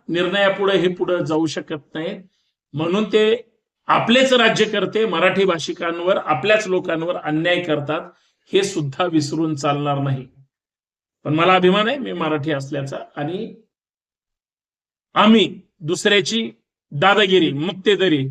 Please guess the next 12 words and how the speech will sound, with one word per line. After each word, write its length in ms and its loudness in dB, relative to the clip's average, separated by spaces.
आणि 140 0
असले 360 2
जर 160 0
कोणी 240 -4
भडवे 480 0
चॅलेंज 440 -4
करत 220 -4
असतील, 380 -4
अजिबात 360 2
सुट्टी 400 0
देणार 320 2
नाही. 240 -4